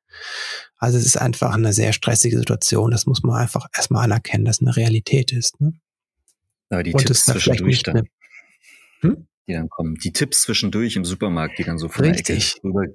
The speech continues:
Speaker 2: rübergerufen
Speaker 1: Ja.
Speaker 2: werden.
Speaker 1: Und da einfach, einfach mal zu sehen, das ist vielleicht jetzt, jetzt das Bestmögliche rauszuholen, ist schon ein sehr hoher Anspruch, ne? Also dann sich auch vielleicht verabschieden davon, dass man jetzt das so optimal begleitet, ne?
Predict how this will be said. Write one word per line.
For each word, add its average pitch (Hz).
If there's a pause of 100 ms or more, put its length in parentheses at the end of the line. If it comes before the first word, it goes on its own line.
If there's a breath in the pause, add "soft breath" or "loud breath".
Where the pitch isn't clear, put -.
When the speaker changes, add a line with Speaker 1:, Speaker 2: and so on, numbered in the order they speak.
(200)
Speaker 2:
rübergerufen 110
Speaker 1:
Ja. 76
Speaker 2:
werden. 73 (1040 loud breath)
Speaker 1:
Und 131
da 143
einfach, 160
einfach 147
mal 135
zu 135
sehen, 127
das 127
ist 139
vielleicht 120
jetzt, - (320)
jetzt 139
das -
Bestmögliche 139
rauszuholen, 123
ist 135
schon 123
ein 104
sehr 104
hoher 120
Anspruch, -
ne? 117
Also 98
dann 92 (580 loud breath)
sich -
auch 131
vielleicht 120
verabschieden -
davon, 120
dass 113
man 107
jetzt -
das 113
so -
optimal 92
begleitet, 98
ne? 143